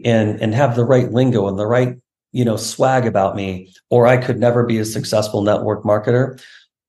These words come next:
All of those objections that are really psychological challenges for people, not having enough s-, personal belief and self-confidence in themselves, that stuff really is, is out the window today with what's happening.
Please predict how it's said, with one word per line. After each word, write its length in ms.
All 300
of 220
those 400
objections 1040
that 100
are 160
really 140
psychological 1120
challenges 460
for 180
people, 560
not 240
having 240
enough 220
s-, 320
personal 420
belief 320
and 100
self-confidence 760
in 80
themselves, 600
that 300
stuff 460
really 600
is, 500
is 380
out 240
the 220
window 420
today 500
with 240
what's 280
happening. 840